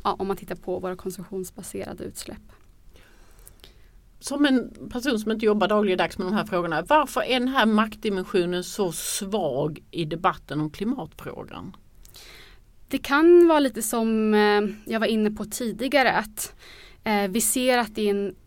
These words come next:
Speaker 1: en väldigt akut kris. Det är ju de flesta, de flesta är ju medvetna om det. Och då finns en idé om att vi inte ska polarisera oss. För om vi gör det så kommer vi inte kunna åstadkomma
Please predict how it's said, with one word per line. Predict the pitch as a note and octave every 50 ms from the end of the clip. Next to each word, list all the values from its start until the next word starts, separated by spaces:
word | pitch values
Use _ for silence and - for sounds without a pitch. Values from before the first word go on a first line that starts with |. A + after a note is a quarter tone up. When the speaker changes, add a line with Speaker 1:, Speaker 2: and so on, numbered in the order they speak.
| _
Speaker 1:
en | - A3 G#3+ G#3+
väldigt | G#3+ A#3+ A3+ G#3+ G3+ G3+ G3+ -
akut | - G#3 G#3 - - B3 A3 G#3+ G#3+ G#3+ -
kris. | - - A3+ A3 A#3+ C#4+ - - - - - - - -
Det | -
är | A#3 A#3+
ju | A#3+ A#3+
de | A3 A3
flesta, | G#3+ A3 A3 G#3+ - - G#3 G3+ G3 G3 G3 F#3+ F3 - - - - - - - - _ _ _ -
de | - A3+
flesta | G#3+ - A#3+ A3 - - C4
är |
ju | B3+
medvetna | A#3+ A#3 G#3 F#3+ G3 - E3+ - - G3
om | - - -
det. | - - - - G#3+ - - - - - - - - - - - - - -
Och | A#3+ G#3+ A3 A3+
då | F3 A3+ A#3 A3+ A#3 A#3+
finns | A#3 - A#3+ G#3+ -
en | A3 G#3+
idé | G#3 G#3+ A#3 A#3+ B3 B3
om | A3 G#3
att | G3 F#3 - -
vi | G#3+
inte | G#3 - A3 G#3 G3+ F#3 F3+ - - - C4
ska | - - - A3 G3 F#3 F#3 F3+ F#3 F3 -
polarisera | - - G#3+ G#3 G3 G#3 G#3 - - C4+ B3+ B3 A#3 G3+ -
oss. | - - - - - - - - - - -
För | - -
om | G#3+ G#3 G3+
vi | G#3
gör | G#3+ A3+ A#3 A#3 A#3
det | G#3 G#3 F#3+ F#3+
så | - - G3+
kommer | - - G#3 G3
vi | G3
inte | F#3+ F#3 - F#3+
kunna | - - G3+ G3 F#3+ F#3 F#3 F#3 F#3 F3+ - - - - - - - -
åstadkomma | - A3 G#3 G#3 - G#3+ G#3 - A#3+ A#3 A#3 A3+ G#3+ G3+ F#3 F#3